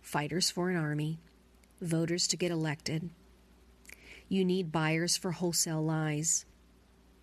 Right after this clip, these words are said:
Lie spreading requires wide spe-, spread participation. It's not only that they, the government or organized religions or the media or the educators,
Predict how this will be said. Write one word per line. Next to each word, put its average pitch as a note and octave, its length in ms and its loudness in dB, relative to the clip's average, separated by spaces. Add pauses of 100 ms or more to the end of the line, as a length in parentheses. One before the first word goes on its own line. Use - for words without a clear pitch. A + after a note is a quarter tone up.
(320)
Lie F3 360 0
spreading G#3 520 2
requires E3 640 0
wide E3 440 0
spe-, F3+ 500 0
spread - 400 0
participation. D#3 920 -2 (1500)
It's F3+ 180 2
not A3 180 2
only F3 180 2
that D3 200 -2
they, D#3 720 -2 (200)
the E3+ 100 0
government D3+ 640 0
or D3+ 60 -2
organized D3+ 540 0
religions D3 560 -2
or D3+ 80 -2
the C#3+ 100 -2
media D3 460 0
or D3 140 -4
the D#3 160 0
educators, - 880 -2